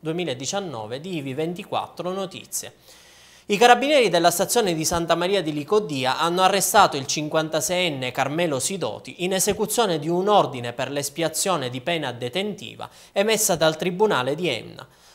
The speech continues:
L'uomo, già condannato dai giudici per furto aggravato, reato commesso a Centuripe nell'Ennese il quattordici luglio duemilaquattordici,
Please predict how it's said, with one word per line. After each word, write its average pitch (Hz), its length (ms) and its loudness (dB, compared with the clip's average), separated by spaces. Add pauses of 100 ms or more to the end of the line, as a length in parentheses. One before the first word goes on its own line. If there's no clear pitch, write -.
(120)
L'uomo, 160 440 6
già 180 180 4
condannato 180 640 2
dai 147 340 0
giudici 139 520 -4
per 127 180 -8
furto - 340 -6
aggravato, 131 720 2
reato 143 360 2
commesso 156 480 -2
a 131 60 -4
Centuripe 139 680 -4
nell'Ennese 135 840 -6
il 127 120 -14
quattordici 135 640 -4
luglio 139 320 -2
duemilaquattordici, 135 1200 -6